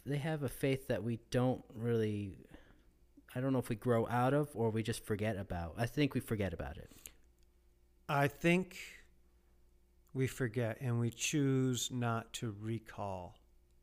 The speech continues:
Speaker 1: Yeah.
Speaker 2: it. I personally have chosen to recall it.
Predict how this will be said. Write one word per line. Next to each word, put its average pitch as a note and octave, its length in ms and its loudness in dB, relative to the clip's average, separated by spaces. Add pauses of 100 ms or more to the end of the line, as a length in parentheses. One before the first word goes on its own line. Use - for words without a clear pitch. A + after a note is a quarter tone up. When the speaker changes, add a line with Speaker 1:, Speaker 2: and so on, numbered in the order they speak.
(260)
Speaker 1:
Yeah. F#2+ 240 -4 (240)
Speaker 2:
it. - 420 -10 (1600)
I C#3 240 2
personally C#3 760 -2
have B2 200 -6
chosen G#2+ 380 -4
to - 140 -8
recall G2+ 420 -6
it. - 100 -12